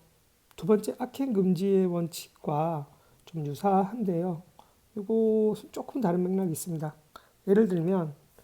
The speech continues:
말기암 환자의 보호자가 환자에게 불치병 여부를 알리지 말아달라고 한다면 그 보호자가, 어, 불치병 여부를 알리지 말아달라라고 한다면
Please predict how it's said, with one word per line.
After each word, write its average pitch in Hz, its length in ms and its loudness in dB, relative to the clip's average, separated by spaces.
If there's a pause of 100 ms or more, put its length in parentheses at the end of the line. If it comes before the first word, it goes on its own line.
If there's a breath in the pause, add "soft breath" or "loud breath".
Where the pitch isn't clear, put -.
(380 loud breath)
말기암 233 520 4
환자의 160 420 -2
보호자가 175 1300 0
환자에게 190 840 2 (540 soft breath)
불치병 214 600 -2
여부를 175 600 -2 (440)
알리지 226 840 0 (160)
말아달라고 151 640 0
한다면 147 840 -4 (1300 soft breath)
그 180 260 4
보호자가, 208 1040 0 (540)
어, 156 160 -10
불치병 214 420 0
여부를 165 320 -2
알리지 226 420 -2
말아달라라고 151 1080 -2
한다면 147 720 -4